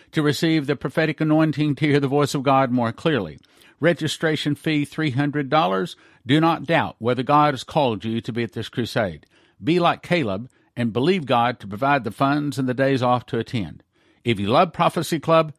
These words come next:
that is your confirmation to come. The Holy Spirit gave you that desire. Pray, and God will provide the ways and the means.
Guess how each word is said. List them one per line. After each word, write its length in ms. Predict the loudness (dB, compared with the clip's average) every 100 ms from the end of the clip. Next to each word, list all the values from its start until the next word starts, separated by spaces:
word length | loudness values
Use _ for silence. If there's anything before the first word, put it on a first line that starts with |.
| _
that 460 | 0 2 2 -4 -20 _
is 180 | -6 -4
your 80 | -4
confirmation 680 | 0 -2 0 -2 -2 -2 -4
to 100 | -4
come. 340 | -4 -6 -6 -16 _ _ -20 -4
The 120 | 0
Holy 220 | 4 2
Spirit 380 | 2 -2 -4 -4
gave 480 | -2 0 2 -2 -6
you 200 | -6 -2
that 260 | -2 -2 -4
desire. 520 | -6 -2 0 0 -2 -6 _ _ -2
Pray, 240 | 0 0
and 180 | -2 0
God 220 | 2 2
will 140 | 0
provide 400 | -4 0 2 2
the 80 | 0
ways 500 | 0 2 2 0 0
and 140 | 2 4
the 20 |
means. 460 | 2 0 -4 -14